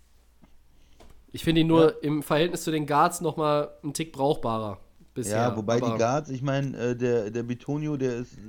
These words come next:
Speaker 1: Findest du ihn
Speaker 2: Left
Speaker 1: gut?
Speaker 2: Guard, der, der ist ganz gut.
Speaker 1: Ja.
Speaker 2: Ähm, Tretter ist, ähm,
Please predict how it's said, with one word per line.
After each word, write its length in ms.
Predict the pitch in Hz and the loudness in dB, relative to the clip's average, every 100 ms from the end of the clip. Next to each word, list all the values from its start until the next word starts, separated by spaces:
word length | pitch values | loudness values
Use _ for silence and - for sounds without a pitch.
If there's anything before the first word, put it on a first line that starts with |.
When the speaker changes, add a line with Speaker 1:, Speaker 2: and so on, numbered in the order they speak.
| 107 | -6
Speaker 1:
Findest 160 | 113 - | -2 -2
du 40 | |
ihn 100 | 156 | 2
Speaker 2:
Left 160 | 208 269 | 2 2
Speaker 1:
gut? 100 | - | -4
Speaker 2:
Guard, 120 | 90 - - | -14 -16 -8
der, 220 | 120 110 | -6 -6
der 160 | 117 | -8
ist 160 | 120 127 | -8 -8
ganz 240 | 131 117 - | -8 -10 -8
gut. 280 | 127 160 160 - - - | -6 -6 -8 -20 -20 -18
Speaker 1:
Ja. 340 | 120 123 127 120 | -10 -2 0 0
Speaker 2:
Ähm, 260 | 117 107 - - | -2 -6 -12 -18
Tretter 520 | - 131 135 156 135 | -2 0 2 0 0
ist, 360 | 110 123 - - | -2 -8 -10 -14
ähm, 420 | 107 113 117 113 | -8 -6 -4 -6